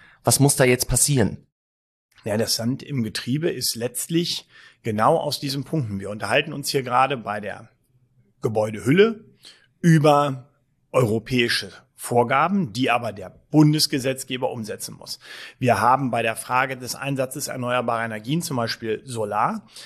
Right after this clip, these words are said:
Speaker 2: jetzt sowohl Landesregierungen, die aktiv sind, als auch die Bundesregierung, die mit dem Solarpaket um die Ecke kommt. Wir haben das Heizungsgesetz, auch wieder von der Bundesregierung.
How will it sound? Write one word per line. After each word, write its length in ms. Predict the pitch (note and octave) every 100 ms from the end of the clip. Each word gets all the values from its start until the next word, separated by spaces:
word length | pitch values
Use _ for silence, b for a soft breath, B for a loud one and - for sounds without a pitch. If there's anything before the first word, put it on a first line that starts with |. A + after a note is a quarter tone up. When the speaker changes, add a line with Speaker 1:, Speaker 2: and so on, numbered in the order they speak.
| B
Speaker 2:
jetzt 280 | C#3+ C#3 -
sowohl 400 | C3+ A2 C#3 E3
Landesregierungen, 960 | C3 G3 C4+ G#3+ - A2+ A#2+ A#2+ B2+ C3+
die 120 | D3
aktiv 400 | D3 - F3+ E3+
sind, 340 | A3+ C4 C4 _ _ b b b -
als 340 | D3+ F#3+ D#3
auch 460 | A2+ D3 B3 - - _ _ _ _ _ _ -
die 60 | A#2+
Bundesregierung, 640 | F#3 A#3 - A#2+ G#2+ G2+
die 80 | G2
mit 140 | G#2+ A2+
dem 100 | A2
Solarpaket 640 | B2 F3+ F#3+ B2 A2 G#2+
um 100 | G2
die 80 | A2
Ecke 220 | - -
kommt. 320 | - - - B B B B
Wir 260 | D3 B2+
haben 320 | C3+ C#3 B2+ G2+
das 200 | G2+ -
Heizungsgesetz, 920 | C3 - F3+ E3+ G3+ G#3 A#3 - - _ _
auch 280 | B2+ A2+ B2
wieder 180 | A#2+
von 160 | G#2+ B2
der 80 | G#2+
Bundesregierung. 840 | A#2+ B2+ C3+ D#3 D#3 G#3 C4